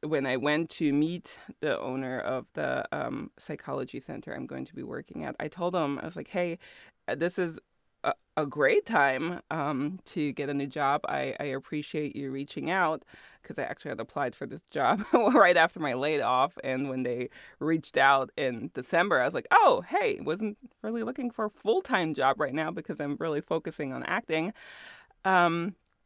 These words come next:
so I told him, I was like, "I'm an, I'm an actress first, but obviously I, I, I do care about this. I nerd out about psychology, especially neuropsychology and personalities and behavior. So this is perfect for me. This literally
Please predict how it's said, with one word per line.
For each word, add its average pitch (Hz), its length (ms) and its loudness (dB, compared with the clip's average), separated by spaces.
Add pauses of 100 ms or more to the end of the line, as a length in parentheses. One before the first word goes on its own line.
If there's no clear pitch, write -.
(400)
so 190 80 -2
I 175 40 -4
told 196 180 -4
him, 165 80 0
I 139 40 -2
was 160 120 -8
like, 175 180 -6
"I'm 165 160 -2
an, 170 120 -4 (180)
I'm 170 120 0
an 156 140 -4 (140)
actress 180 360 -6
first, 175 260 -8
but - 120 -2
obviously 151 400 -2
I, 143 80 -8 (160)
I, - 60 -4 (120)
I 156 40 0
do 160 220 -4
care 160 340 -4
about 131 200 -8
this. - 120 -8
I 135 100 0
nerd 143 380 0
out 127 220 2
about 120 320 0 (140)
psychology, 135 640 0
especially 135 360 -6
neuropsychology 139 920 -2
and 113 120 -6
personalities 139 600 -2
and 120 140 -8
behavior. 135 500 -2
So 131 160 -8
this 175 260 0
is 415 260 -4 (340)
perfect - 440 6
for 110 80 -8
me. 104 160 -6
This - 300 -2 (200)
literally 202 680 2